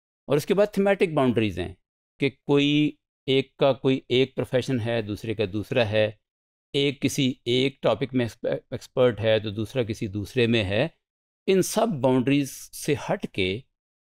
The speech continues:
अ, नॉलेज शेयरिंग का एक कल्चर पैदा करना होगा। तो जिसको हम आइडियल नॉलेज शेयरिंग कल्चर कहते हैं, उसमें ये सारी चीज़ें, अ, शामिल होनी चाहिए। अ, आखिर में फिर है जी, एक, एक, एक दूसरे ऑथर ने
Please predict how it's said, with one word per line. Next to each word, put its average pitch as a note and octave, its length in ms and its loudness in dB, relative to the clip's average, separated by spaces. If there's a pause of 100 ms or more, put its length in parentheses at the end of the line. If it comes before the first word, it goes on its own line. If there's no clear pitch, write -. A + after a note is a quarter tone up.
(180)
अ, A2 140 2
नॉलेज A2+ 340 2
शेयरिंग A2+ 360 0
का A2 380 0
एक A2+ 160 -2
कल्चर G#2+ 300 0
पैदा G2+ 220 0
करना G2+ 260 -2
होगा। G#2 440 0 (220)
तो C#3 60 -2
जिसको C#3+ 300 0
हम F#3 140 4 (120)
आइडियल C3+ 400 4
नॉलेज B2+ 380 4
शेयरिंग B2 320 2
कल्चर A#2 380 0
कहते A2 320 0
हैं, A2 340 0
उसमें C3 340 2
ये B2 140 0
सारी D3+ 380 0
चीज़ें, A2+ 400 -4 (500)
अ, G#2+ 60 0
शामिल A#2 440 2
होनी G2 280 -2
चाहिए। F#2 400 -6 (1040)
अ, C3 40 0
आखिर E3+ 460 0
में A#3+ 140 2
फिर A3+ 200 2
है G#3 140 6
जी, G#3 100 2
एक, D#3+ 460 -2
एक, C#3 260 -2 (320)
एक A#2+ 160 -2
दूसरे F3 260 2
ऑथर D3 280 2
ने C#3+ 240 2